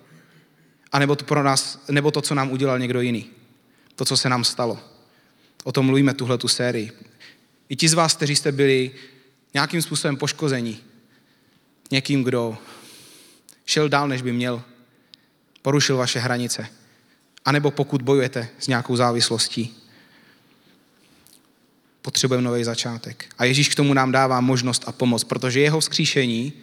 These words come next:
je obrazem toho, že je možné začít znovu, že je možné za-, začít znovu s ním. Jeho vzkříšení nám dává šanci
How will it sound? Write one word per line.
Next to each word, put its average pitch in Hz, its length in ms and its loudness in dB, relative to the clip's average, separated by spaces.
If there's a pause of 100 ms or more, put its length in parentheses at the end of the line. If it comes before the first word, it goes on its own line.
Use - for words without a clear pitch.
(720)
je 135 80 -2
obrazem 135 340 0
toho, 127 220 -2
že 120 100 -2
je 123 60 0
možné 123 320 0
začít 113 280 -4
znovu, 113 320 -4 (220)
že 123 120 0
je 120 60 2
možné 131 300 2
za-, 123 100 2
začít 123 360 -2
znovu 117 240 0
s - 120 0
ním. 117 200 2 (340)
Jeho 131 200 4
vzkříšení 135 680 0 (920)
nám 127 140 0
dává 139 360 2
šanci 120 600 -4